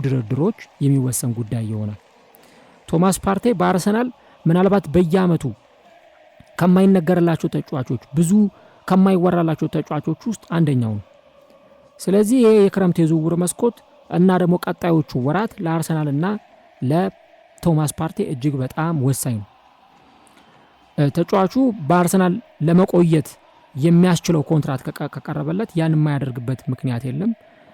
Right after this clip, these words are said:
ነገር ግን ደግሞ በዝውውሩ ገበያ ላይ ፍላጎት ያላቸው ክለቦችም ስላሉ እነ ቶማስ ፓርቴ እና ወኪሉ እንዲህ ያለውን ጉዳይ ሲያጤኑበት እንመለከታለን። ቶማስ ፓርቴ ምን አይነት ጠቀሜታ ነው ለአርሰናል ያለው የሚለው ጉዳይ ደግሞ በደንብ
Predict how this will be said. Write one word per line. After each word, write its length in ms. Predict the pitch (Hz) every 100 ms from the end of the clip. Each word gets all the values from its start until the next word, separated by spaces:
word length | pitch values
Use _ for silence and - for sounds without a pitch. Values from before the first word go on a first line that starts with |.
| _ _ -
ነገር 220 | 156 151
ግን 120 | 139 143
ደግሞ 180 | 143 147
በዝውውሩ 460 | 120 139 156 175 170
ገበያ 300 | 151 143 139
ላይ 140 | 139 160
ፍላጎት 460 | 147 143 139 143
ያላቸው 400 | 139 127 127 -
ክለቦችም 520 | - 135 123 123 - 127
ስላሉ 360 | 131 123 135 220 226 _ _ _ -
እነ 120 | 135 135
ቶማስ 320 | 151 143 127
ፓርቴ 260 | - 127 -
እና 140 | 127 120
ወኪሉ 380 | 117 120 - 156 214 -
እንዲህ 220 | 139 131
ያለውን 300 | 120 117 113
ጉዳይ 340 | 117 104 156 208 _ - _
ሲያጤኑበት 600 | - 127 143 120 117 165
እንመለከታለን። 760 | 123 113 110 110 - 120 107 104 _ _ _ _ _ _ _ _ _ _ _
ቶማስ 320 | 208 220 233 -
ፓርቴ 320 | - 160 - 196 285 - _ _ _ _ -
ምን 280 | 151 190 208
አይነት 260 | 190 170 -
ጠቀሜታ 400 | - - 180 160 156
ነው 120 | 143
ለአርሰናል 460 | 131 131 123 127 120
ያለው 320 | 113 107 110 - _ _ _ _ _ _ _ _ -
የሚለው 300 | 143 139 131
ጉዳይ 240 | 131 151
ደግሞ 160 | 180 262
በደንብ 320 | 233 311 311